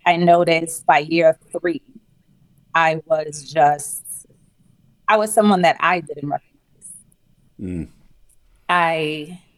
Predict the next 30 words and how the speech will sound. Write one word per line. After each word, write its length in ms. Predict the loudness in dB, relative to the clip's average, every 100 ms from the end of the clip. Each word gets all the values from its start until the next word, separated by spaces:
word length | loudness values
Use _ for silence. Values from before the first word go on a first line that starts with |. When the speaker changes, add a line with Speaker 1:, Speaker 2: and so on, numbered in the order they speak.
| _ _ _
Speaker 1:
lost 320 | 0 0 0
my 140 | -6 -6 -6
faith 220 | -8 -8 -10 _ _ _ -20
in 160 | -16
God, 360 | -6 0 0 0
and 320 | -2 -6 -14 -20 -20 -18 -6
my 180 | -4 0
family, 720 | 2 0 -2 -4 -2 -4 -8 _ _ -20 -18
born 220 | -6 -2 -2
and 140 | -4
raised 500 | -4 -4 -6 -4 0
<laughs> 300 | 2 2 2 -2 _ -20 -6
Speaker 2:
Mm. 100 | 0
Speaker 1:
Christians, 800 | 2 0 0 0 0 _ -12 -4 0
um, 540 | 2 0 -2 -6 -8 -12 -20 -20 -20 -20 _
members 320 | 0 0 0
of 120 | -2 -4
the 100 | 0
Church 240 | 0 0
of 160 | -2 0
Christ, 480 | 2 2 -2 -6
even 240 | -6 -2 -2
before 320 | 0 4 4
I 120 | 4
was 220 | 0 -4
born. 540 | -4 -4 -4 -4 -8 -12 _ _ _ _ _ 0
Um, 600 | 2 2 -2 -6 -16 -20 _ _ _ _ _ _ _ _ _ _ _ _ _ _ _ _
and 260 | -2 -2 -2 0
I, 460 | 2 2 0 -4 -6
I 140 | -2